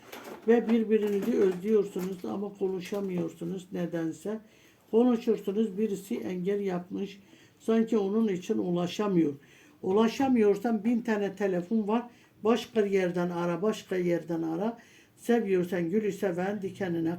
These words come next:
katlanır demişler. Bunu seviyorsan başka yerlerden ulaşabilirsiniz. İlle engel koydu diye ben ulaşmam, ulaşamıyorum. Kendine mahane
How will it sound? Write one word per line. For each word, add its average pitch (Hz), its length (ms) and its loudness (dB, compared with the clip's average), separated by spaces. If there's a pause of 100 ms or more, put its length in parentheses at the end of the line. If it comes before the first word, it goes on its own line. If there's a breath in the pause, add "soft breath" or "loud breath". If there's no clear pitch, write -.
katlanır 226 500 -2
demişler. 165 520 -8 (540 loud breath)
Bunu 220 480 4
seviyorsan 185 800 0
başka 190 300 -2
yerlerden 170 580 0 (420 loud breath)
ulaşabilirsiniz. 196 1120 0
İlle 226 440 2 (360 loud breath)
engel 202 460 2
koydu 202 440 4
diye 208 340 2 (400 loud breath)
ben 233 240 4
ulaşmam, 190 760 -2
ulaşamıyorum. 185 960 0
Kendine 190 460 -4
mahane 202 600 -2